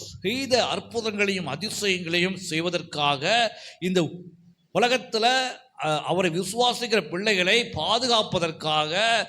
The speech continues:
எது நல்லது எது கெட்டது என்பதை அறிவிப்பதற்காக, சாத்தானுடைய வல்லமைகளுக்கு எதிராக நம்மை பாதுகாப்பதற்காக கிறிஸ்துவின் மூலமாக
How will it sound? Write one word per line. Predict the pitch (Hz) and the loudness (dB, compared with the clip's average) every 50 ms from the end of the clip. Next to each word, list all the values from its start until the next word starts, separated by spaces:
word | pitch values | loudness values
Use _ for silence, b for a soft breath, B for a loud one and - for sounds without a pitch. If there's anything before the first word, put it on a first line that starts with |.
| B B B B B - 131 135 | B B B B B -12 -4 2
எது | 147 180 208 214 285 285 | 4 4 6 6 4 2
நல்லது | 233 226 208 190 185 185 170 165 190 233 240 190 | 2 2 2 4 4 2 4 4 2 2 2 2
எது | 160 165 185 240 269 | 2 4 4 4 4
கெட்டது | 214 208 - - 214 196 180 175 | 2 0 0 0 0 0 2 2
என்பதை | 170 160 170 165 170 160 165 160 156 151 - 113 127 | 2 0 0 0 0 2 2 2 2 0 -4 -4 0
அறிவிப்பதற்காக, | 165 226 240 240 214 - 170 175 151 147 147 139 139 139 - 147 143 139 139 135 160 196 220 214 B B B B B - - - - | 2 2 2 2 0 0 0 -2 -2 -2 -4 -8 -10 -8 -4 -2 0 0 0 0 2 2 2 0 B B B B B -8 -6 -4 0
சாத்தானுடைய | 170 190 220 - - - - 226 220 220 220 208 196 185 160 | 2 2 2 0 -2 -2 2 2 2 2 2 2 2 2 2
வல்லமைகளுக்கு | 139 147 170 202 214 208 208 202 190 196 185 165 | 2 0 0 0 0 0 0 0 0 0 0 0
எதிராக | 151 147 151 160 196 196 196 190 190 185 196 214 | 0 0 0 0 2 2 4 4 2 2 0 -2
நம்மை | 180 170 160 156 156 147 - - | -2 -2 -2 -2 -4 -4 -4 -4
பாதுகாப்பதற்காக | 143 151 180 208 214 233 185 180 165 156 - - 147 139 135 - - - 147 147 147 147 147 147 147 180 180 156 135 131 147 180 214 220 196 156 B B B B B _ _ | -2 0 2 2 2 2 0 0 0 -2 -4 -6 -8 -8 -8 -8 -10 -8 -6 -2 -2 0 0 -2 -2 0 0 2 2 2 2 2 2 2 2 0 B B B B B _ _
கிறிஸ்துவின் | _ 208 233 233 - - - 254 247 240 240 208 180 | _ -10 -8 -8 -10 -8 -6 -4 -2 -2 -2 -2 -4
மூலமாக | 165 170 185 202 220 214 196 185 180 180 180 180 165 185 190 | -4 -2 0 2 2 2 2 2 4 4 4 4 2 2 0